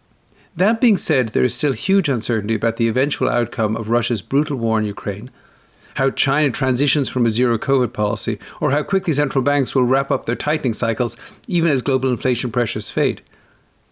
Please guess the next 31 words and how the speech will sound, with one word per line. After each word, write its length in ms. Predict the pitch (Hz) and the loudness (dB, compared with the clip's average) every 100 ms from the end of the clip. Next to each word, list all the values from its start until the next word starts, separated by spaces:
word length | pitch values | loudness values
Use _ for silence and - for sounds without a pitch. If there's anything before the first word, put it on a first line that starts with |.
| _ - - | _ -16 0
Even 240 | 220 233 | 2 4
more 240 | 185 185 190 | 4 4 2
important 360 | 131 151 139 | 2 0 2
are 120 | 165 185 | 0 2
unforeseen 600 | 208 196 220 - 139 113 | 2 2 0 0 2 2
events 360 | 104 107 - | 0 -4 -6
that 140 | - 131 | -4 -2
could 160 | 135 | 0
impact 340 | 147 139 131 - | 0 0 -2 0
the 80 | |
investment 440 | 117 120 120 120 110 | 0 2 0 0 -2
environment 440 | 104 107 107 101 | 0 0 0 -2
in 60 | 110 | -4
twenty 220 | 131 120 | -2 0
twenty-three 420 | 113 104 - 117 | 0 -2 -2 -2
and 100 | 104 | 0
beyond. 420 | 107 104 104 104 - _ _ _ _ _ _ _ _ _ _ _ _ _ - | -2 -2 -4 -10 -20 _ _ _ _ _ _ _ _ _ _ _ _ _ -6
However, 420 | 160 208 196 202 - | 0 2 2 0 -2
in 140 | 180 175 | 2 4
the 60 | |
midst 200 | 214 214 | 4 2
of 120 | 196 | -2
all 280 | 185 185 202 | 0 2 2
this 220 | 160 - | 2 -4
confusion, 520 | - 110 113 104 - - _ _ _ _ _ - | -4 -4 -2 -2 -2 -12 _ _ _ _ _ -4
investors 460 | 127 180 185 - | 0 2 2 2
should 180 | - 143 | 0 0
recognize 480 | 147 135 131 120 - | -2 0 0 0 -2
two 240 | - 175 | 0 0
certainties. 720 | - - 147 123 107 95 - - _ _ _ _ _ _ _ _ - - - | 2 2 0 0 -2 -4 -10 -12 _ _ _ _ _ _ _ _ -20 -20 -12
First, 440 | - 196 139 | 0 0 0